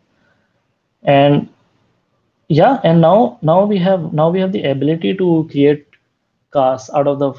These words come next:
out, uh, dynamically, right? So now you are returning a function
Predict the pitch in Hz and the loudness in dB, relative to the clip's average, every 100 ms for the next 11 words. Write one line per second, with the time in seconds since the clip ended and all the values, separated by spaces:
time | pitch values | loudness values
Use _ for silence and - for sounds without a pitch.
0 | _ 143 131 - _ 143 131 131 131 139 | _ -8 -8 -10 _ -10 -8 -8 -8 -4
1 | 131 135 135 135 127 135 170 _ _ _ | -2 -2 -4 -4 -4 -6 -8 _ _ _
2 | _ _ _ _ _ _ - _ _ - | _ _ _ _ _ _ -20 _ _ -4
3 | 160 151 190 196 156 170 170 156 151 143 | 0 2 2 2 2 2 2 2 2 0
4 | 156 170 220 202 165 139 123 139 214 - | 0 -2 -2 -4 -2 -4 -4 -8 -8 -12